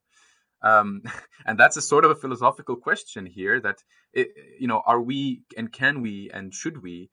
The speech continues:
rig, uh, uh, chatbots with, with, um, emotions intentionally, or can, is there a, a more natural way of that happening on its own through reacting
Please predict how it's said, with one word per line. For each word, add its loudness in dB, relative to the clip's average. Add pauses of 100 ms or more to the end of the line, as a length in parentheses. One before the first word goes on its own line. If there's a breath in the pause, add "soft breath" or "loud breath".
(160)
rig, -6 (400)
uh, 0
uh, -4 (140)
chatbots 0
with, -8 (400)
with, -10 (480)
um, -6
emotions -8 (180)
intentionally, -6 (420)
or 4 (200)
can, -2
is -6
there 6
a, -8
a -8
more -4
natural 2
way 0
of -6 (200)
that 0 (260)
happening -2 (120)
on 2
its -16
own 2
through -8 (520)
reacting -6